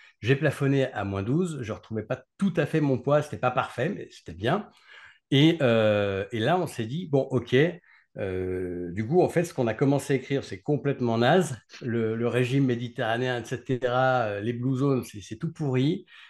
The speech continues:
Et entre-temps, en parallèle, on s'est formé aux mathématiques, mathématiques du risque, et cetera, pour essayer de mieux comprendre ce que c'était que, euh,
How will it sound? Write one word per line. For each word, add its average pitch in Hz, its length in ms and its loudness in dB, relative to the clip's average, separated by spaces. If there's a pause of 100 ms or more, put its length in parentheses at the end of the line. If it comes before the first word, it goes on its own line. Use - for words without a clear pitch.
(200)
Et 151 180 6
entre-temps, 147 440 0
en 147 60 -2
parallèle, 135 340 0
on 143 60 -2
s'est - 160 -6
formé 131 340 0
aux 143 40 2
mathématiques, 123 640 -2
mathématiques 117 500 -6
du 107 140 -4
risque, 117 380 -2
et 101 60 -12
cetera, 110 520 -4
pour 131 140 -4
essayer 120 200 -4
de 113 80 -4
mieux 131 220 6
comprendre 143 440 -2
ce - 40 -20
que 113 120 -8
c'était 131 380 -6
que, 123 220 -2 (640)
euh, 104 80 -8